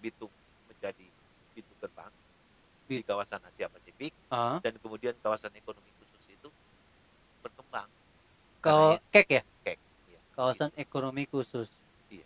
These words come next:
Speaker 2: Oh.
Speaker 1: Itu. Jadi kalau yang tadi itu pariwisata dalam rangka menolong
Speaker 2: Iya.
Speaker 1: kita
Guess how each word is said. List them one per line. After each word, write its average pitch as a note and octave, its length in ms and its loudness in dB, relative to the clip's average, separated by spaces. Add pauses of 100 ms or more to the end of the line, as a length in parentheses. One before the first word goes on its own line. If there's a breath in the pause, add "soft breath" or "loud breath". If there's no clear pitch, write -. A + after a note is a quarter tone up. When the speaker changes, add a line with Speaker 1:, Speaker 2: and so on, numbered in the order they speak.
Speaker 2:
Oh. D#2 320 -16 (1040)
Speaker 1:
Itu. E2+ 320 -14
Jadi C3 240 -12 (160)
kalau G#2 160 2
yang A2 160 4
tadi G2 320 2
itu E3 160 2
pariwisata G2+ 560 2
dalam A2 160 2
rangka G2+ 320 0
menolong A#2 400 0
Speaker 2:
Iya. - 80 -10
Speaker 1:
kita B2+ 220 4